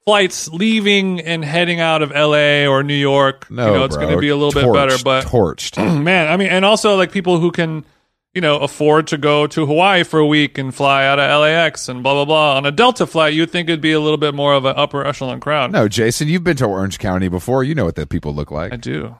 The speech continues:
Speaker 1: I mean, they got money, but they don't know how to spend it right. But I was, I was sitting beh-, I was sitting in front of,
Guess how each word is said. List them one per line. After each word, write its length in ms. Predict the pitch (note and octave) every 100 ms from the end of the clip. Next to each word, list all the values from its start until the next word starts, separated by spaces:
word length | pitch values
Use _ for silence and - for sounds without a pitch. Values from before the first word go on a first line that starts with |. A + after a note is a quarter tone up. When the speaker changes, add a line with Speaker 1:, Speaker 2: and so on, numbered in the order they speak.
| _
Speaker 1:
I 80 | -
mean, 160 | F3 E3+
they 100 | F3+
got 180 | A3
money, 260 | F3+ F#3+ F3+
but 200 | C#3 C3+
they 80 | C#3+
don't 160 | D3
know 100 | D3+
how 80 | C#3
to 80 | B2
spend 240 | - -
it 60 | B2+
right. 220 | A#2+ - _ _ _
But 180 | C3+ D#3+
I 100 | D3+
was, 140 | F3+ F3
I 100 | E3
was 200 | F3 -
sitting 400 | - G3+ G3 E3+
beh-, 240 | E3 D3
I 60 | D#3
was 140 | E3
sitting 240 | - G3+
in 120 | F#3 D#3
front 520 | - F3 F#3 G3+ F#3+
of, 680 | D3+ C3 B2 B2 B2+ -